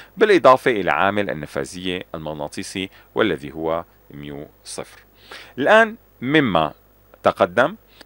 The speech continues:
نجد أن عامل النفاذية المغناطيسية هو مقدار ثابت وقيمته هي أربعة بي ضرب عشرة أس ناقص سبعة تسلا متر أمبير ناقص واحد. إذا أجرينا التجربة السابقة ولكن على برادة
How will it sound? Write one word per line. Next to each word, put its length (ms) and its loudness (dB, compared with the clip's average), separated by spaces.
نجد 360 0
أن 160 -6
عامل 380 0
النفاذية 460 -2
المغناطيسية 640 -6
هو 180 -4
مقدار 420 2
ثابت 460 0
وقيمته 680 -4
هي 160 -4
أربعة 400 2
بي 100 -6
ضرب 180 -4
عشرة 240 -6
أس 120 -18
ناقص 260 -4
سبعة 300 -2
تسلا 400 -2
متر 360 -2
أمبير 240 -4
ناقص 500 -8
واحد. 300 -6
إذا 280 2
أجرينا 640 0
التجربة 480 0
السابقة 640 0
ولكن 560 2
على 220 -2
برادة 520 0